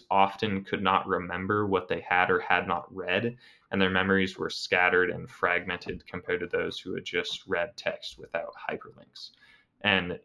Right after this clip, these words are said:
even having, like, you know, when you watch Fox News or C N N and there's the, the,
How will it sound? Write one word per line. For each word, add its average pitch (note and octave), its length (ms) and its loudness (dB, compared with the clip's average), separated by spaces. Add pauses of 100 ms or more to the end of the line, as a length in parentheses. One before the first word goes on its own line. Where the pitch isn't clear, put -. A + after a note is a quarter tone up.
(220)
even A2+ 260 4
having, G2 600 2 (840)
like, F#2 280 2 (320)
you A2 140 2
know, G2+ 120 4
when G2 100 4
you F#2+ 80 4
watch - 360 2 (360)
Fox - 300 4
News F#2+ 440 0
or F2 140 0
C G2 260 2
N F2 120 2
N F2+ 240 2
and F2+ 160 -2
there's F2 260 -4
the, F2 380 -2 (840)
the, F2 500 -4